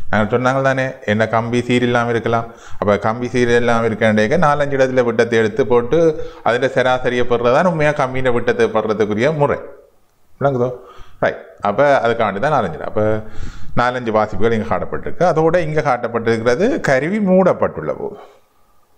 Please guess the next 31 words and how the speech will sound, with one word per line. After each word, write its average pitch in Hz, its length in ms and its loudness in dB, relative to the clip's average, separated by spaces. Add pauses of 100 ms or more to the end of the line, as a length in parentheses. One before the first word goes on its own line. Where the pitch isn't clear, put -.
(1300)
சரியா? 147 300 2
கருவி 139 580 0
மூடப்பட்ட 135 580 0
போது 85 240 0
இப்படி 135 240 0
ஒரு 98 100 2
வாசி-, 82 160 -4
அப்ப 113 420 2
உடனே 107 360 0
விளங்கணும். 98 480 2
கருவி 110 300 2
மூடப்பட்ட 101 460 0
போது 110 400 2
ஜீரோ 120 240 2 (680)
பிரதான 123 360 4
கோட்டுக்கு 117 340 0
வரை 151 260 4
இல்லை, 98 240 2
ஆகவே 117 360 2
பூஜ்ஜிய 123 520 2
வலை 92 220 0
இருக்கு. 82 240 -4
அப்ப - 140 -6
முதலாவது 139 440 2
கேள்வி 110 240 -2
கேட்கிற 107 380 0
அதான், 82 180 -4
கருவியின் 117 580 -2
பூஜ்ஜிய 139 420 0
வலை 85 260 -2
யாது? 85 240 0